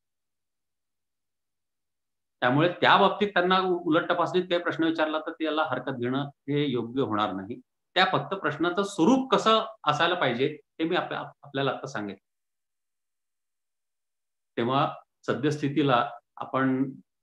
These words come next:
तपासणीशी संबंधित जेवढे मुद्दे cover करणं शक्य आहे, बराच वेळ झाला मला वाटतं,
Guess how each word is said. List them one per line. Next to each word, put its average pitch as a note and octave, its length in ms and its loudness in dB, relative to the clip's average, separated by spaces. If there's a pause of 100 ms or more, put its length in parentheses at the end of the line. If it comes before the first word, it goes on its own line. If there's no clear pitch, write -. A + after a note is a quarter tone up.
(680)
तपासणीशी C#3 540 -2
संबंधित C3+ 440 0
जेवढे A#2+ 340 2
मुद्दे C#3+ 340 2
cover C3 220 0
करणं C3 240 -2
शक्य C#3 360 -6
आहे, A#2 320 -2 (500)
बराच B2+ 260 -2
वेळ B2+ 120 2
झाला A2+ 200 0
मला G#2+ 200 0
वाटतं, C3+ 260 -8